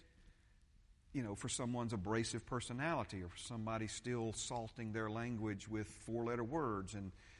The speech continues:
and they're a born-again believer. And, and, you know, I understand rough around the edges, but, you know, I mean, if you're still rough around the edges twenty years later, maybe you need to let God knock some of them rough edges off of you. But still,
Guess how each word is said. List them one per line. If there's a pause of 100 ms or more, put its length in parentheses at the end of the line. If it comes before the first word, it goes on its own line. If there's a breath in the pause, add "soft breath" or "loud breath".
(160 loud breath)
and
they're
a
born-again
believer.
And,
and, (280 loud breath)
you
know, (1200 soft breath)
I
understand
rough
around
the
edges, (140)
but, (140)
you
know,
I
mean, (880)
if
you're
still
rough
around
the
edges
twenty
years
later,
maybe (580)
you
need
to
let
God
knock
some
of
them
rough
edges
off
of
you.
But
still,